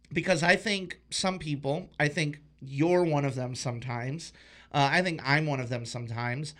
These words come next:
I think that we tend to imagine that only the best reviewed films of the year are these indie darlings, like, especially when it comes to the Oscars.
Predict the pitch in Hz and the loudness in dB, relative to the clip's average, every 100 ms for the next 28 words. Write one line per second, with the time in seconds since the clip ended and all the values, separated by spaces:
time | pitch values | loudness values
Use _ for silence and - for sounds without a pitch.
0 | - - - 170 214 220 202 190 156 139 | -20 -14 2 4 4 4 0 2 0 0
1 | 151 135 160 220 220 208 196 - _ _ | -2 -4 -4 -4 -4 -4 -6 -10 _ _
2 | _ - 156 196 190 175 156 - 160 143 | _ -4 2 4 2 -2 -4 -4 0 0
3 | 139 139 131 139 143 143 117 117 117 113 | -2 -4 0 4 6 6 2 -4 -4 -8
4 | - - - - 147 147 156 170 180 151 | -16 -20 -14 2 4 4 2 2 2 0
5 | - 139 147 147 151 123 135 139 131 139 | 2 4 4 2 -4 0 2 2 0 -4
6 | 135 143 151 123 117 131 131 143 143 147 | -2 -2 -4 -4 -6 -2 0 0 0 -2
7 | 127 127 120 156 139 135 131 127 123 127 | -2 -4 -4 -2 0 0 -2 0 2 2
8 | 135 147 165 180 - 139 127 156 - 339 | 2 0 -2 -6 -2 -2 0 0 0 -2
9 | 349 - 269 240 226 - 190 185 165 139 | -2 -2 -4 -4 -4 -6 -6 -6 -4 -4
10 | 135 127 - 127 127 139 | -2 -2 -2 -8 -8 -10